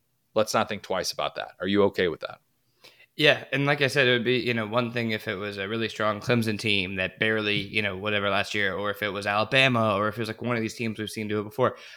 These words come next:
Speaker 2: I just, I know I've already said it. I'm just hung up on Michigan, who have never won a playoff game, who, you know, I guess they're recruiting a little bit better, but it's, it's just so funny to me that, like,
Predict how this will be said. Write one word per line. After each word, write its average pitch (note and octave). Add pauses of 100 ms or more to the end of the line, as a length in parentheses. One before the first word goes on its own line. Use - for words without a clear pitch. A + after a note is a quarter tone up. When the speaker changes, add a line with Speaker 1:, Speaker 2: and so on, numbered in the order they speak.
(120)
Speaker 2:
I D3
just, C#3+
I C3+
know B2
I've A#2
already A2+
said G#2+
it. G#2
I'm A2
just A2
hung A#2
up A2
on G#2
Michigan, A2
who G#2 (300)
have C3+
never D#3
won A#2
a A#2
playoff A2+
game, G2+ (300)
who, A#2+
you B2
know, A2+
I A2+
guess B2+
they're B2+
recruiting A#2+
a G#2+
little A2+
bit A2
better, B2
but A2+
it's, A2
it's C3
just D3+
so F3
funny D3
to B2+
me A2+
that, A2
like, A2